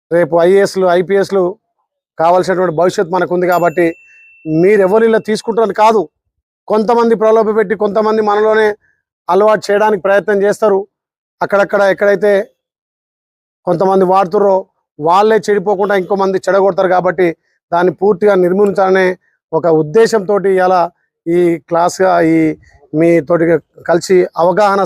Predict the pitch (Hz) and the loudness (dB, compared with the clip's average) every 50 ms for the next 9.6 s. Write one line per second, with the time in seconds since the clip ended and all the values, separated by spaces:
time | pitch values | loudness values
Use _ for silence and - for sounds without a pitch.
0 | - - 185 185 185 - - 180 180 170 156 160 175 165 170 170 151 170 175 175 | -2 -2 -2 -2 -2 -4 -2 -2 -2 -2 -2 -2 -4 -4 -4 -6 -6 -4 -4 -2
1 | 180 196 185 240 269 - - _ - - _ - _ - 170 180 185 170 185 175 | -4 -2 -2 -2 -4 -4 -8 _ -20 -20 _ -12 _ 0 0 0 0 0 0 0
2 | 180 196 208 220 214 202 190 226 233 240 247 - _ _ _ _ _ _ _ _ | 0 2 2 2 0 0 2 0 0 0 0 -6 _ _ _ _ _ _ _ _
3 | _ _ _ _ _ _ _ _ _ _ _ - 170 185 196 196 196 196 196 180 | _ _ _ _ _ _ _ _ _ _ _ -2 0 2 2 2 2 2 0 0
4 | 185 180 175 185 190 165 220 220 208 202 202 202 202 202 196 190 190 180 190 190 | 0 0 0 0 0 2 0 2 2 2 2 2 0 0 0 0 0 -2 -2 0
5 | 202 202 196 - - 175 - - 208 202 180 - 185 180 151 208 - - 233 240 | 0 0 0 0 -2 -6 -4 -2 -2 -2 0 -2 -4 -2 -2 -4 -4 -2 -2 -2
6 | 240 247 - _ _ _ _ _ _ _ _ _ - 170 185 202 202 208 233 240 | -2 -2 -6 _ _ _ _ _ _ _ _ _ -2 0 0 2 2 2 4 4
7 | 233 226 226 220 220 170 233 220 208 220 - _ _ _ _ _ _ _ _ _ | 4 4 4 2 0 0 0 0 0 -2 -4 _ _ _ _ _ _ _ _ _
8 | _ _ _ _ _ _ _ _ _ _ _ _ _ _ _ 131 180 214 226 233 | _ _ _ _ _ _ _ _ _ _ _ _ _ _ _ 0 0 2 2 2
9 | 220 185 220 - 226 220 208 208 208 202 170 | 2 2 0 0 2 0 2 2 0 2 2